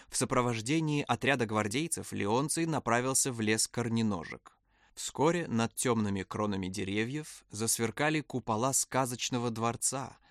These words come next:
озаренного искрящимся светом. Пылая гневом, царь углубился в лесную чащобу, чтобы застать пьяниц врасплох.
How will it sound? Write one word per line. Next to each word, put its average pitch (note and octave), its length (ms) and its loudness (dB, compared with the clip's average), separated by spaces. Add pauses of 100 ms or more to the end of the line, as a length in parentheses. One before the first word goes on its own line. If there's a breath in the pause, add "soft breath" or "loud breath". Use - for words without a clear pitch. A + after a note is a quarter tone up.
(220 soft breath)
озаренного A2+ 600 2
искрящимся G#2+ 880 0
светом. - 600 -6 (840)
Пылая A#2 440 6
гневом, G#2+ 600 2 (320 soft breath)
царь B2+ 340 4
углубился B2+ 720 2
в A#2 60 -2
лесную A#2+ 460 2
чащобу, A2 580 0
чтобы G#2+ 260 -2
застать A2 560 0
пьяниц A#2+ 500 2
врасплох. A#2+ 840 -2